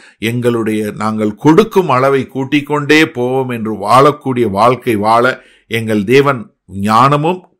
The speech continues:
கிருபையும் தெளிவும் கொடுக்க வேண்டுமாய், இயேசு கிறிஸ்துவின் இனிய நாமத்தினால் ஆசீர்வதி ஜெபிக்கிறோம்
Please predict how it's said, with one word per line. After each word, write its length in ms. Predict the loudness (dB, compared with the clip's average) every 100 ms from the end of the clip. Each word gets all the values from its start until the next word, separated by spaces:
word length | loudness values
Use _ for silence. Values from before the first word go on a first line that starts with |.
| 0
கிருபையும் 640 | 2 2 0 -2 -6 -10 _ _
தெளிவும் 460 | 2 4 6 4 0
கொடுக்க 340 | -2 -2 -4
வேண்டுமாய், 520 | -6 -6 -6 -6 -6 -10 _ _ _
இயேசு 420 | 2 4 4 2
கிறிஸ்துவின் 640 | -2 -4 -6 -6 -10 -10 -4
இனிய 320 | -2 0 0
நாமத்தினால் 760 | 0 -2 -4 -2 0 0 0
ஆசீர்வதி 360 | -2 -2 -2 -4 -4
ஜெபிக்கிறோம் 600 | -4 -4 -4 -2 -2